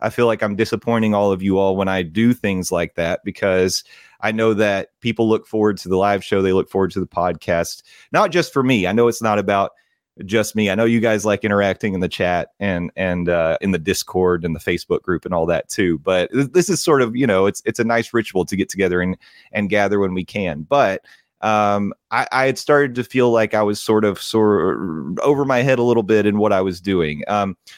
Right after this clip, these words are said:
the monthly live show, coordinating that, coordinating the guest, uh, and then producing that, or weekly at the time, it just sort of, like, started to feel a bit much for me at the time. Now, there were other things going on, just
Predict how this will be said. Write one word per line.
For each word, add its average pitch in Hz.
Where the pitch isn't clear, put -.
the 110
monthly 123
live 110
show, 101
coordinating 113
that, 98
coordinating 110
the 104
guest, 101
uh, 92
and 104
then 104
producing 107
that, 95
or 104
weekly 92
at 92
the -
time, 85
it 123
just 135
sort 139
of, 120
like, 104
started 107
to 95
feel 95
a 117
bit 127
much 117
for 117
me 104
at 95
the 101
time. 82
Now, 113
there 131
were 131
other 151
things 135
going 120
on, 107
just 107